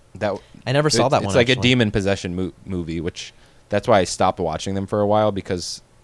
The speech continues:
Speaker 1: after a while, like, that stuff is just so <laughs> scary. Um,
Speaker 2: <laughs>
Speaker 1: but, like, in that movie specifically, um, like, she would wake up at, like, three A M, s-, like, right on the dot, and, like, three A M was, like, the demon hour.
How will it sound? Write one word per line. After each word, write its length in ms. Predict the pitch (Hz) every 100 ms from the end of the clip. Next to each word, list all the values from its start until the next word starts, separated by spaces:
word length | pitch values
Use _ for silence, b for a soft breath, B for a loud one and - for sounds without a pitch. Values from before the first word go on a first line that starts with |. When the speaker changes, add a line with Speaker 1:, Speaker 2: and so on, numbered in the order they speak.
| -
Speaker 1:
after 260 | 95 110 190
a 80 | 160
while, 300 | 87 92 98
like, 160 | 87 78
that 120 | 104
stuff 240 | - 269
is 100 | 123
just 200 | 104 -
so 200 | - 113
<laughs> 0 |
scary. 640 | 127 - 101 95 120 123 131 - B B B B
Um, 440 | 107 98 95 90 208 -
Speaker 2:
<laughs> 40 |
Speaker 1:
but, 260 | 202 - 117
like, 220 | 113 -
in 200 | 120 123
that 220 | 110 110
movie 260 | 117 120 117
specifically, 800 | - 101 - 98 110 - 131 135 - b b b -
um, 440 | 95 92 82 80 - - -
like, 300 | 101 98 -
she 160 | - -
would 120 | 110
wake 220 | 98 95
up 120 | 101 101
at, 80 |
like, 160 | 87 95
three 280 | - 98 98
A 160 | 92 87
M, 100 | 87
s-, 160 | 92 -
like, 140 | - 90 80
right 220 | 92 90
on 140 | 95
the 100 | 90
dot, 340 | 82 78 85 -
and, 80 | 95
like, 140 | 90
three 260 | - 98 92
A 40 |
M 100 | 95
was, 160 | 87 90
like, 220 | 82 -
the 80 | 104
demon 400 | 92 87 90 95
hour. 380 | 95 95 101 107